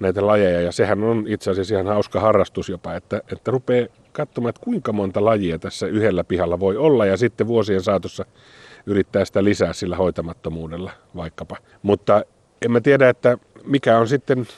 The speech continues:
kullekin tärkeää, että kyllä mä itse tykkään siitä, että mä havaitsen omassa niinku pihassa, jonka on jättänyt hoitamatta semmosia uusia lajeja, mitä mä en oo aikaisemmin nähnyt, että sit mä totean, että, että nyt tohon on, tohon on tullut jotakin perhosia vaikka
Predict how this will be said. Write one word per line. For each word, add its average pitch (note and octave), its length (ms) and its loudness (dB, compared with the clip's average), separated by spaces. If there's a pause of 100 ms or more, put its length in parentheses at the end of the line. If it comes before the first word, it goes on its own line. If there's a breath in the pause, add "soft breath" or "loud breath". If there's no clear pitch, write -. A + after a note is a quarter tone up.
(180 loud breath)
kullekin C3+ 400 0 (200)
tärkeää, B2+ 480 0 (180)
että - 220 -4
kyllä A2 200 0
mä A2 100 0
itse B2+ 220 0
tykkään G2+ 460 -2
siitä, F#2+ 300 0
että - 180 -4
mä F#2+ 120 -2
havaitsen F2+ 560 -2 (340 soft breath)
omassa F#2+ 380 -4
niinku E2+ 200 -8
pihassa, F#2 420 0
jonka E2+ 260 -6
on F2+ 120 -2
jättänyt F2 380 -2
hoitamatta E2+ 540 -6
semmosia F2 420 -4
uusia F#2 440 -4
lajeja, E2+ 360 -6 (240)
mitä F2 180 -2
mä F2 80 -2
en F2 80 -2
oo F2+ 60 -2
aikaisemmin F2 520 -4
nähnyt, E2+ 320 -4
että E2+ 180 -16
sit - 100 -20
mä F#2 80 -10
totean, E2+ 340 -4
että, E2+ 200 -12 (400 loud breath)
että F#2+ 180 -6
nyt F#2+ 200 -2
tohon E2+ 200 -6
on, F2 120 -4 (220)
tohon G2 200 0
on F2+ 100 0
tullut F2+ 340 2 (180)
jotakin E2+ 380 -6
perhosia E2 540 -8
vaikka - 280 -10